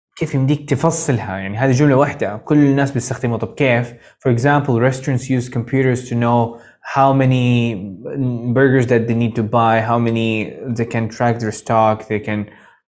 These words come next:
إيه بالضبط. فكيف نقول بالإنجليزي عصر التكنولوجيا؟ يمكن نقول، آه، technology era, era.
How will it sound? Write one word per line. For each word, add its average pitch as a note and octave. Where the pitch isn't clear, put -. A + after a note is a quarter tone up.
إيه G#2
بالضبط. F#2+
فكيف A#2
نقول D3
بالإنجليزي B2+
عصر B2
التكنولوجيا؟ C#3+
يمكن B2+
نقول، B2
آه، G#2
technology A2+
era, F#2+
era. F#2